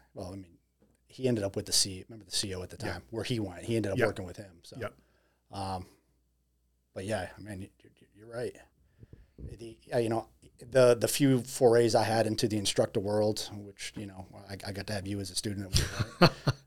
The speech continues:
Speaker 1: Um, I, I don't, I don't think I ever yelled, and, and that was because of him, because I always learn more from people like that. But I had a really good way to induce stress and, and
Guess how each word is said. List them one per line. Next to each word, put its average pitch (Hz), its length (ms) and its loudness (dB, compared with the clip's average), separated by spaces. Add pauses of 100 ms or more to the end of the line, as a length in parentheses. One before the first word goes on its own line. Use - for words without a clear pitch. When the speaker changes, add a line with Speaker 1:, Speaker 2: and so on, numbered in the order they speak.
(120)
Speaker 1:
Um, 110 420 2 (240)
I, 139 80 12
I 139 100 6
don't, 135 160 6
I 127 60 8
don't 143 80 10
think 143 140 10
I 135 40 12
ever 135 140 12
yelled, 127 360 8 (300)
and, 120 160 4
and 131 160 6
that 131 140 12
was 127 100 8
because - 320 10
of 123 120 8
him, 98 260 6
because 120 260 6
I 120 220 2
always 131 400 10
learn 127 260 6
more 120 220 10
from 101 160 -2
people 117 240 4
like 95 240 0
that. 87 340 -8 (1120)
But 147 140 12
I - 20 12
had 135 140 12
a 131 40 12
really 127 200 12
good 113 160 8
way 110 240 8
to 113 100 2
induce 101 300 0
stress - 520 0 (280)
and, 104 180 -6
and 101 240 -16